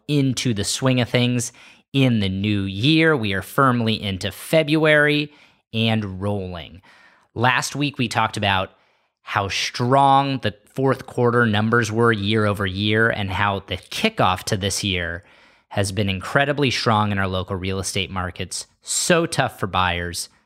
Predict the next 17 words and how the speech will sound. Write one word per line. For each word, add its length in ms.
sellers 500
getting 300
top 280
dollars. 600
We 140
were 160
talking 380
about 280
anecdotal 600
evidence 560
of 180
properties 560
selling 340
for 220
twenty-five 680
percent 320
higher 480